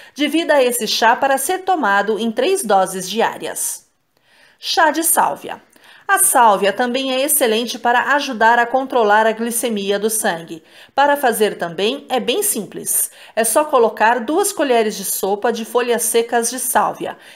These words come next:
em quatrocentos M L de água fervente. Deixe em infusão por aproximadamente quinze minutos. Divida esse chá em duas doses para ser tomada no mesmo dia.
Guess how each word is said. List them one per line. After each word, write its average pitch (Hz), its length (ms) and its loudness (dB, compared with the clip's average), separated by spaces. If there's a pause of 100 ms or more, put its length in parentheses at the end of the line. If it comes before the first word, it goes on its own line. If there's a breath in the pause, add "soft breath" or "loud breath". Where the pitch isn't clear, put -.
em 262 140 -4
quatrocentos 330 640 0
M 381 200 -2
L 208 320 2
de 214 200 -2
água 175 260 0
fervente. - 800 -4 (320 soft breath)
Deixe 240 480 -2
em 262 220 -2
infusão 214 480 -2
por 240 140 0
aproximadamente 247 1200 -2
quinze 214 360 -2
minutos. 208 680 -6 (280 loud breath)
Divida 277 520 0
esse 226 260 2
chá 240 340 0
em 247 140 -4
duas 311 320 0
doses 214 420 2
para 294 220 2
ser 311 300 2
tomada 214 480 0
no 208 120 -4
mesmo 196 380 -4
dia. 156 420 -10